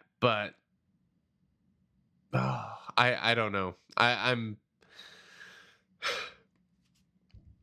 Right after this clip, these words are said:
I am antsy to see what happens next week. Um,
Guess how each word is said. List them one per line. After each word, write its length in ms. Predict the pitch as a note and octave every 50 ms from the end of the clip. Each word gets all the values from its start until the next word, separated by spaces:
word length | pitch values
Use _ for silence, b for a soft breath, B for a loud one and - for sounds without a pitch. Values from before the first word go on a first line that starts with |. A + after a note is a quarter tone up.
| _ - _ _ _ _ _ _ _ _ _ _ _ _ _ _
I 760 | - D3 D3 D3 D3+ D3+ D#3 D3+ D#3 D#3 D#3 D3+ D3+ D3+ D3+ - - - -
am 480 | B2 C3+ C3 C3 C3 C3 C3 C3 B2 - A2+
antsy 360 | D3+ D3+ C#3+ C3+ - C#3 B2
to 80 | A2 A#2
see 140 | - - B2+
what 160 | A#2 A2 G#2
happens 400 | G#2+ G2+ F#2+ - F#2 F#2+ - -
next 240 | F2 F2+ - - -
week. 280 | D#2 E2+ - - - - B2+
Um, 520 | B2+ A#2 A2+ A2 G#2 F#2+ F2+ E2+ E2+ F2+